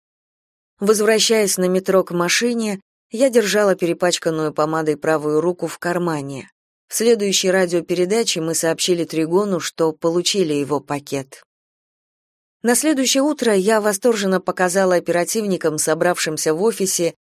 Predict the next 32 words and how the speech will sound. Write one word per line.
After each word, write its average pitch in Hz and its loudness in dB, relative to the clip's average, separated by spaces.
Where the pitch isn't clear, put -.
переданный 208 2
Тригоном 185 2
пакет 240 -2
и 185 0
рассказала, 180 0
как 180 -8
прошел 180 -2
мой 156 -2
удивительный 151 -2
вечер. 139 -4
Нил 226 4
забрал 208 2
у 175 2
меня 175 0
пакет, 190 -2
чтобы 190 -2
вскрыть 196 -2
его. 143 -4
Нам 226 -2
не 220 0
терпелось 202 0
узнать, 196 -2
что - -2
лежит 190 0
внутри. 175 -2
Тригон 247 4
передал 214 4
нам 208 -2
катушки 214 -2
с - -6
тридцатипятимиллиметровой 170 0
пленкой, 196 -2